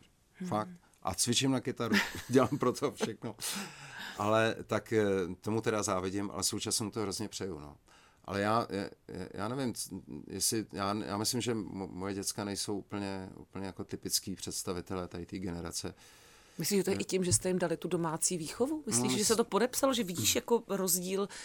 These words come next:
Speaker 1: v tom, že jste je vedli doma, že jste si, mm, odhodlali
Speaker 2: Tak, tak,
Speaker 1: tohleto?
Speaker 2: tak já, já, já nem-, nemůžu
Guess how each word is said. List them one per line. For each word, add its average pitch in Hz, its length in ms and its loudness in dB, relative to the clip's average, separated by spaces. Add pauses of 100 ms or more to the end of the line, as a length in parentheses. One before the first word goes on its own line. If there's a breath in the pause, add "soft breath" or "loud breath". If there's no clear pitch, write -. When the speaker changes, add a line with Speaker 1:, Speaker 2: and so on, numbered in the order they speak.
(120 loud breath)
Speaker 1:
v - 80 -12
tom, 190 140 2
že 190 80 4
jste - 180 6
je 185 80 8
vedli 170 260 4
doma, 160 280 -2
že 180 140 -6
jste - 160 -4
si, - 220 0 (100)
mm, - 420 -10 (100)
odhodlali 165 460 2
Speaker 2:
Tak, 147 80 0
tak, 107 60 0
Speaker 1:
tohleto? 151 220 -2
Speaker 2:
tak 110 100 -2 (200)
já, 92 60 -6
já, 92 120 -6
já 87 220 -6
nem-, 101 240 -6
nemůžu 101 480 -4